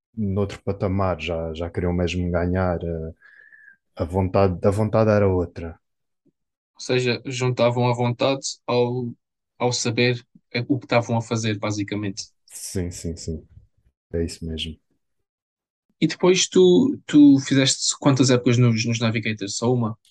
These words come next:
Speaker 1: Fiz, fiz só uma, sim, fiz um ano. Foi o ano que tive em Lisboa.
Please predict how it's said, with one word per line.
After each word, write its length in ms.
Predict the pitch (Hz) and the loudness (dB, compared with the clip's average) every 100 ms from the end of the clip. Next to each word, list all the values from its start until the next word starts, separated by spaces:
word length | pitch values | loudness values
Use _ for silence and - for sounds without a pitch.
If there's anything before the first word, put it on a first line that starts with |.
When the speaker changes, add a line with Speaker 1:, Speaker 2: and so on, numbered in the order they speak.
| _ 110 | _ -12
Speaker 1:
Fiz, 460 | - 98 92 - | -6 -4 -4 -6
fiz 260 | - 98 92 | -6 -8 -4
só 140 | 95 | -2
uma, 240 | 87 82 82 | -2 -6 -8
sim, 180 | - 90 | -10 -10
fiz 240 | - 87 | -8 -6
um 180 | 90 87 | -4 -2
ano. 220 | 82 82 _ _ | -4 -8 _ _
Foi 240 | - 95 85 | -6 -4 -2
o 100 | 87 | -4
ano 140 | 85 | -6
que 80 | - | -8
tive 200 | - 82 82 82 85 | -8 -8 -10 -12 -6
em 480 | 82 82 82 82 80 | -4 -2 -2 -4 -4
Lisboa. 420 | 80 80 80 | -6 -8 -10